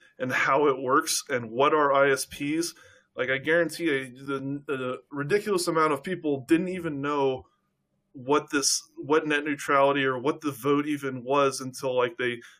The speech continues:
maybe saw it on, like, Fox News or whatever in the morning on their T V, or, like, it was, like, a small headline in the paper. Like, I guarantee a huge amount of people didn't even know this was happening.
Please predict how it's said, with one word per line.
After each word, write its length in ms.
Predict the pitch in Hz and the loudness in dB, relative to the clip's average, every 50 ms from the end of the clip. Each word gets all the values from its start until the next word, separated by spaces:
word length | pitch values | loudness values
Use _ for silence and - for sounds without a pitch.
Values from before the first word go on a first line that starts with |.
| _ - | _ -8
maybe 420 | 131 135 135 135 127 139 131 127 | -4 -2 -2 -2 0 -2 -2 -2
saw 460 | 123 - - - 143 135 131 127 123 113 | -2 -2 0 4 4 6 6 6 6 4
it 60 | 117 | 2
on, 360 | - 127 123 120 120 120 117 | 0 0 0 0 -2 -4 -4
like, 200 | 113 110 113 113 | -2 -2 -2 -2
Fox 380 | - - 135 120 123 - - - | -2 -4 -2 -2 -2 -4 -6 -8
News 260 | 127 123 117 117 131 | -6 -6 -6 -6 -4
or 80 | 127 | -2
whatever 420 | 123 120 117 117 120 120 120 120 120 | -2 0 0 0 0 0 -2 -2 -2
in 120 | 120 123 | -2 -4
the 60 | 123 | -6
morning 500 | 117 117 120 120 117 117 117 113 113 117 | -4 -2 -2 0 0 0 0 0 -2 -2
on 120 | 123 123 120 | -2 -2 0
their 120 | 120 117 | 0 -2
T 180 | 117 - - 123 | -2 -2 -4 -4
V, 180 | 113 120 117 | -2 0 2
or, 140 | 120 117 117 | 2 4 4
like, 160 | 117 113 117 | 4 2 2
it 480 | 117 - - - - - - _ - - | 0 -4 -16 -20 -20 -20 -20 _ -4 0
was, 160 | 117 117 113 | 0 2 2
like, 120 | 120 117 117 | 2 2 2
a 120 | 110 107 | 2 0
small 340 | 107 - - - 123 123 117 | 0 -2 0 2 2 2 4
headline 380 | - 127 123 120 120 113 110 113 | 4 2 2 2 2 2 2 0
in 60 | 107 | 0
the 80 | 113 110 | -4 -4
paper. 360 | - - 120 113 113 107 110 | -2 -2 -2 0 0 0 0
Like, 140 | 113 113 120 | 2 2 0
I 100 | 127 127 | -2 -2
guarantee 640 | - 151 156 156 156 151 147 - 160 151 143 139 - - | 0 0 2 2 0 -2 -2 -2 0 0 0 0 0 -4
a 40 | |
huge 340 | 131 - - - 175 175 - | -8 -10 -10 -8 -8 -6 -4
amount 220 | 156 160 151 147 139 | -2 0 0 0 0
of 40 | |
people 340 | - - 151 - - 127 123 | -2 -6 -8 -6 -6 -10 -8
didn't 200 | 120 135 135 139 | -6 -6 -6 -6
even 160 | 135 123 120 | -4 -4 -2
know 100 | 127 127 | -2 -2
this 160 | 123 117 117 - | -2 -2 -6 -10
was 120 | 117 - - | -12 -6 -2
happening. 520 | 143 127 127 127 110 110 - 165 - - | 0 0 0 0 -2 -6 -8 -8 -10 -14